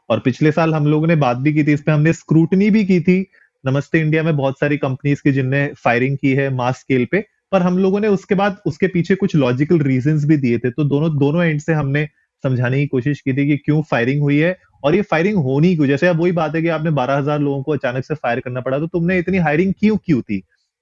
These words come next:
क्या रिक्वायरमेंट थी तुम्हारी इतनी हायरिंग की? तो मेरे ख्याल से एक बहुत, एक, अ, सटल बैलेंस बनाना,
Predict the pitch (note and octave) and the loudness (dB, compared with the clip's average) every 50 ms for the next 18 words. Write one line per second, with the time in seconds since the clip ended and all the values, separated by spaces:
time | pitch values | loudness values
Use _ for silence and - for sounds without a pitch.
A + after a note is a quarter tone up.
0 | _ _ _ - E3+ E3+ D#3+ D3 - D3 C3 B2 B2 B2 A2+ - A#2+ - A#2+ A#2 | _ _ _ 0 0 0 0 0 -2 -2 -2 -2 -4 -4 -4 -4 -6 -6 -6 -6
1 | A2 G#2+ A2 G#2 - - A#2 G#2+ G#2 G2 F#2+ G2 G2 G2 - G2 F2+ - _ _ | -4 -4 -4 -6 -6 -8 -8 -6 -6 -8 -8 -10 -12 -12 -16 -18 -18 -18 _ _
2 | - _ _ _ _ E3 F3+ G3 G3+ - - C#3 D3 D#3+ F3+ E3+ G3 G3 G3 F#3 | -20 _ _ _ _ 0 0 0 -2 -2 0 0 2 2 2 0 -2 -2 -2 -2
3 | A3+ A3+ G3+ F3 - C#3+ B2+ D3 F#3+ F3+ - _ _ _ _ _ _ _ _ _ | -2 -2 -2 -2 -2 -2 0 0 -2 -2 -4 _ _ _ _ _ _ _ _ _
4 | D3 D#3 D#3 - - C#3 B2 A#2 A2+ A2 - - B2 - - C#3+ C3+ - F#3 G#3 | -2 -2 -2 -4 -6 -4 -2 -2 -2 -4 -6 -12 -18 -4 -2 -2 0 2 0 0
5 | F3+ D3+ A#2+ A#2 C#3 D#3+ F3 E3+ D#3+ C#3 B2+ A#2+ B2 C3 B2+ A2 A2 | 2 2 2 2 0 0 -2 -2 -2 -4 -2 -2 -2 -2 -4 -4 -6